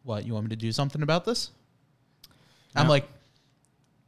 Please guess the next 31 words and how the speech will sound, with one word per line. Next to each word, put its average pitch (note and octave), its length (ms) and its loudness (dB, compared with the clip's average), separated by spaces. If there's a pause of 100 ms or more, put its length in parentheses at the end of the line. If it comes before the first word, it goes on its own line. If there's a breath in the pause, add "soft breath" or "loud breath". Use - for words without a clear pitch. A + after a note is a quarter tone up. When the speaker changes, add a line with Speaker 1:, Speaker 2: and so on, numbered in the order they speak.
Speaker 1:
"Yeah, G3+ 260 4
I F3+ 60 4
need F3 200 2
you D#3+ 120 2
to, C3 260 0
you C3+ 120 -2
know, G#2+ 200 -4
add C3 180 2
a B2+ 60 -4
printer." C3+ 380 0
They're C#3 120 -2
like, D#3 160 -2
"Oh, F#3+ 200 4
okay." B2 280 -2 (2500)
"Where's B2 180 -6
the B2 60 -6
printer?" A#2+ 300 0 (960)
Speaker 2:
Nah. A2 240 -2
Speaker 1:
"It, A#2 140 -10
it, E2+ 100 -16 (160)
it's C3+ 140 -16
plugged D3+ 280 2
in. D3 240 2
It's - 140 -12
turned C#3 260 0
on." B2 300 2
Speaker 2:
You A#2 80 0
don't D#3+ 160 4
get C3+ 160 2
to A2+ 80 -6
print. E2+ 260 -12